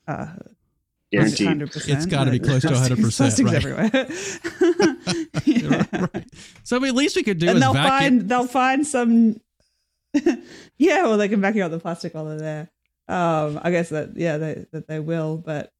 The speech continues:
Speaker 1: they'll also, they'll probably find some creature that, you know, it's, it's, uh, there's life there surviving in a way that we didn't think was biologically possible. You know, they're always discovering stuff,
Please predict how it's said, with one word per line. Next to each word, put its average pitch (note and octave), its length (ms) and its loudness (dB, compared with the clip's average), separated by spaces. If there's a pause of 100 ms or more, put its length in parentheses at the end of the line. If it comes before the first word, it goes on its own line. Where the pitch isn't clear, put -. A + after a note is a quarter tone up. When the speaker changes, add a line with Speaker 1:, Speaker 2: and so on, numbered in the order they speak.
(440)
Speaker 1:
they'll A3+ 280 0
also, B3 280 2
they'll G#3 120 0
probably A#3 220 2
find F#3 400 0
some E3+ 220 -2
creature E3+ 520 0
that, D3+ 220 0
you D#3+ 140 0
know, D#3 160 0
it's, D3 320 -2
it's, - 380 -6
uh, D#3+ 280 -2
there's D#3 320 -6 (220)
life E3+ 560 -2
there E3 560 0 (680)
surviving E3 500 -2
in E3+ 100 0
a D#3+ 40 0
way D#3+ 200 0
that D#3 140 -4
we D#3 140 -2
didn't D3 320 -4
think D3 260 -8
was D3 180 -8
biologically D3 640 -8
possible. C#3 500 -10
You D3 120 -8
know, C#3 220 -8
they're D#3 220 -8
always D3 400 -8 (580)
discovering F#3 520 0
stuff, F3 260 -4